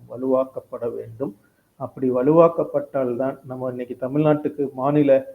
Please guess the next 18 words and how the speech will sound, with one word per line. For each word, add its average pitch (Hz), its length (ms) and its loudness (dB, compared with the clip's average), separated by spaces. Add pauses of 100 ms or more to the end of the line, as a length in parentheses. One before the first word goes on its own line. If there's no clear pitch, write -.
(220)
சுயாட்சியெல்லாம் 139 640 0
கேட்கறோம்ல, 123 1300 -10
இப்ப 120 240 -10
மாநில 135 420 2
உரிமைகள்லாம் 127 540 -6
கேட்கறோம்ல, 117 520 -10 (240)
இதெல்லாம் 135 440 -2
பெற 131 160 -2
முடியும். 110 320 -8 (440)
நமக்குள்ளார் 147 580 4 (120)
பிளவுகள் 147 340 2
இருக்கிற 127 380 -2
வரை 123 380 0 (260)
நாம் 131 340 -6
உரிமைகளை 143 440 2
பெற 131 480 -4
தகுதியற்றவர்களாக 127 840 -4
இருப்போம். 131 440 -4